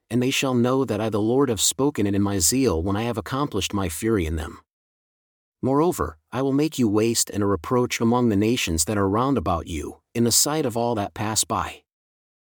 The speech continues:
So it shall be a reproach and a taunt, an instruction and an astonishment unto the nations that are round about you,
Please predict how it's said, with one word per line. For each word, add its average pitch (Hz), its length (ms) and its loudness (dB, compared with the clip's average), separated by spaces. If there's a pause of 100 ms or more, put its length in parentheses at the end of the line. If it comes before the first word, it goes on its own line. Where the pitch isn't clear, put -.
(320)
So 135 280 4
it 131 80 -2
shall 143 220 0
be 139 140 2
a 123 80 4
reproach 113 600 0
and 104 120 -2
a 95 60 -2
taunt, 120 420 -4 (120)
an 117 120 0
instruction 113 760 0
and 123 120 0
an 120 80 2
astonishment 127 760 -2
unto 120 220 -2
the 101 80 0
nations 104 540 0
that 117 140 -2
are 107 120 2
round 127 300 0
about 95 300 -2
you, 82 320 -8